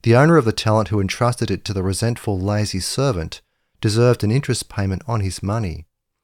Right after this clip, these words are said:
This is what he told the servant just before he transferred the money to the most successful servant, and then condemned the lazy servant forever. Immediately thereafter, Jesus gave the account of the final judgment.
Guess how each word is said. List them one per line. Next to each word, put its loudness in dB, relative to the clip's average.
This -4
is -4
what 2
he -2
told 0
the -8
servant -2
just 0
before -2
he 0
transferred -2
the -2
money 0
to -14
the -4
most -2
successful -4
servant, -6
and 4
then 4
condemned 4
the 2
lazy 2
servant -4
forever. -4
Immediately 6
thereafter, 2
Jesus -2
gave 0
the -2
account -2
of -4
the -2
final -2
judgment. -6